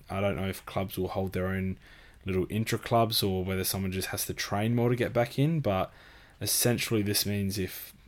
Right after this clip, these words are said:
for example, someone like Tom Green is dropped from the side in round four when Callum Wood returns, then, um, how will he poss-, how will he find his way back in, considering he won't be playing state footy for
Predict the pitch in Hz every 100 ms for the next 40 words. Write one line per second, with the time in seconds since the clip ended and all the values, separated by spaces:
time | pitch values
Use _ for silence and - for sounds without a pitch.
0 | - - - 98 95 95 95 92 92 98
1 | 95 92 80 - 92 92 104 110 113 113
2 | 73 101 107 - - 101 101 - 101 104
3 | 104 - - - - 90 95 92 90 -
4 | 113 113 104 95 98 92 92 98 110 98
5 | 101 101 95 - 92 92 - - - -
6 | - 76 - 120 104 98 95 - - 98
7 | - - 104 98 - 101 98 92 101 92
8 | 90 92 - - 104 98 98 92 - 92
9 | 90 90 87 87 - 87 95 - 80 -
10 | 90 92 - 87